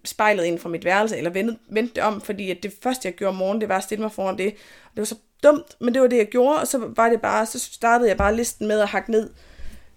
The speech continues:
øh, fra top til tå, hvad jeg ikke kunne lide. Det var sådan en morgenritual. Lige være sådan, "Nå, Malene, dit klamme svin, kig dig i spejlet, hvad kan du ikke lide ved dig selv?"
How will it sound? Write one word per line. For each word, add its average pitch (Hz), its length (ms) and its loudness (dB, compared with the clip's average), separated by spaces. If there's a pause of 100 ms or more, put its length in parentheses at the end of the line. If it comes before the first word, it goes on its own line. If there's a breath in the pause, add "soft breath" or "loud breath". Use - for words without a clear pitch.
(320 soft breath)
øh, 226 100 0
fra 233 140 0
top 311 220 0
til 214 120 -6
tå, 208 200 4
hvad 175 100 6
jeg 160 60 6
ikke 175 140 -2
kunne 190 140 -6
lide. - 160 -10 (920 soft breath)
Det 330 60 -2
var 320 60 0
sådan 302 140 4
en 277 60 8
morgenritual. 220 800 2 (320)
Lige 403 420 6
være 220 140 2
sådan, 240 180 -2
"Nå, 220 200 2
Malene, 185 400 -2 (640 loud breath)
dit 233 240 -4
klamme 196 400 0
svin, 226 400 -4
kig - 260 -6
dig 170 100 2
i - 20 -2
spejlet, 226 540 2
hvad 202 200 0
kan 202 140 -6
du 180 40 0
ikke 180 120 -4
lide 190 120 -6
ved 165 80 -2
dig 170 100 -10
selv?" 165 180 -8